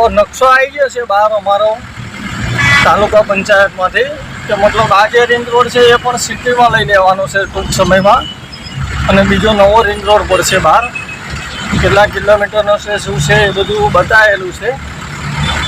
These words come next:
તો ક્યારે બનશે શી ખબર. તો જો આપણે તો કન્ટિન્યુ ચાલે જ જઈએ છીએ. તો હવે આગળ સફર આપણો જારી કરીએ. અને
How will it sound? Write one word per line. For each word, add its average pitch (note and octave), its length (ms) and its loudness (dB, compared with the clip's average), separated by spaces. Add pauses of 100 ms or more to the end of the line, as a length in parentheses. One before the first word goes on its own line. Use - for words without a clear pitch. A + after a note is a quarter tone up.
(160)
તો E3+ 80 2 (160)
ક્યારે F#3 280 2
બનશે G3+ 540 0
શી A#4+ 180 -14
ખબર. F#3+ 260 -2 (1200)
તો F3+ 120 2
જો F#3 80 4 (100)
આપણે F3+ 280 4
તો G3 120 0
કન્ટિન્યુ G3+ 560 -2
ચાલે G3+ 240 4
જ F#3 60 -12
જઈએ G3 260 -2
છીએ. F3+ 260 -2 (2500)
તો - 80 -2
હવે - 220 0
આગળ F4+ 840 2 (1400)
સફર G3 360 0
આપણો G#3+ 240 2
જારી G3+ 320 2
કરીએ. A#3+ 340 -2 (1200)
અને F3+ 140 4